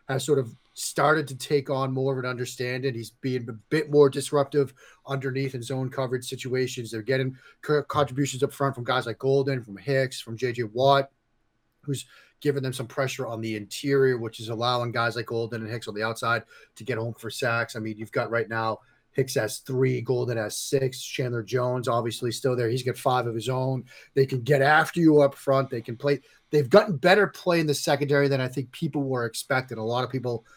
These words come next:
you know, preseason looked at their secondary, looked at their corners and said, "They can't cover anybody." Well,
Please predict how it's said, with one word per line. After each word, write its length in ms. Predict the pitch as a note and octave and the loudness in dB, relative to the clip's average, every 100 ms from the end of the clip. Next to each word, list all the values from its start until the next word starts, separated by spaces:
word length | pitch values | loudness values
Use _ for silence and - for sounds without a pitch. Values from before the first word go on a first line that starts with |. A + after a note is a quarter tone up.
| _ _ - | _ _ -6
you 80 | D#3 | -4
know, 100 | C3 | -4
preseason 600 | - C#3+ C3+ D3+ C3 A#2 | 0 0 0 -2 -2 -2
looked 300 | A#2 C3+ C#3 | 0 0 0
at 100 | - | -2
their 160 | A#2+ | -2
secondary, 640 | A2 - A2+ - A2 A#2 G#2+ | -2 -2 -4 -4 -4 -2 0
looked 220 | A#2+ C3 | -2 -2
at 100 | C3 | -4
their 140 | B2 | -4
corners 520 | A2 - B2 A#2 A2+ G#2+ | -6 -6 -4 -2 -2 -2
and 100 | G#2+ | -8
said, 340 | A#2+ G#2+ G2 _ _ _ _ _ | -4 -4 -4 _ _ _ _ _
"They 160 | C#3+ | 2
can't 260 | F3+ D3 A#2 | 2 0 -2
cover 340 | - C3 G#2+ | -2 -2 0
anybody." 520 | A2+ F3+ C3 G2+ F#2 F#2+ | 4 6 4 0 -12 -4
Well, 420 | B2 C3 B2 | 0 2 0